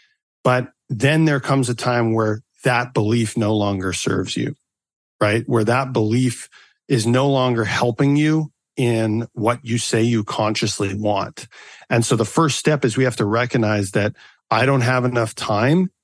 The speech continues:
is a belief. Now, I'm so happy that we're on a podcast and we're not in the same room as some of these people 'cause they might wanna punch me in the face, and that's okay.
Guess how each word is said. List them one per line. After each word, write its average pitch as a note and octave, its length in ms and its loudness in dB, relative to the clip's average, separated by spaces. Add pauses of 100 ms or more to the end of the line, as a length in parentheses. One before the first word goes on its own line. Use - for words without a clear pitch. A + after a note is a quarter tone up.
is A#2+ 160 2
a A#2 60 0
belief. G#2 600 -4
Now, G#2+ 360 0
I'm A2 100 0
so C3+ 320 0
happy C3+ 300 2
that B2+ 100 0
we're A#2+ 140 2
on A#2 80 2
a G#2 40 -2
podcast A#2 600 -2
and A#2 100 0
we're G#2+ 60 0
not G#2+ 200 -2
in A2 140 0
the G2 80 -2
same G#2+ 260 0
room A2 280 2
as C#3 120 0
some D#3 140 2
of D#3 80 2
these D3+ 140 0
people D#3+ 280 0
'cause A#2+ 140 -2
they A2 100 -2
might A2+ 180 -2
wanna G#2+ 200 0
punch G#2+ 260 -2
me A2+ 100 0
in G#2 100 0
the G2+ 80 -2
face, D3+ 500 0
and A2+ 120 -6
that's G#2+ 260 -2
okay. G#2+ 420 0